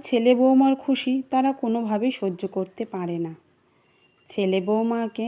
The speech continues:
একসাথে হাসতে দেখলেও তারা কৃত্রিমভাবে অশান্তির কারণ সৃষ্টি করে, অশান্তি করতে থাকে ছেলের অবর্তমানে। কোনো মেয়েই মন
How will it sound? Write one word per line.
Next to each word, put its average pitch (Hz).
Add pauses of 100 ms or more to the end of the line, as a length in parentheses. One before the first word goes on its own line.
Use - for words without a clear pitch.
(100)
একসাথে 220
হাসতে 190
দেখলেও 214 (440)
তারা 214
কৃত্রিমভাবে 247 (140)
অশান্তির 233
কারণ 196 (100)
সৃষ্টি -
করে, 165 (800)
অশান্তি 254
করতে 220
থাকে 214 (180)
ছেলের 254 (100)
অবর্তমানে। 175 (1000)
কোনো 285 (120)
মেয়েই 233 (220)
মন 240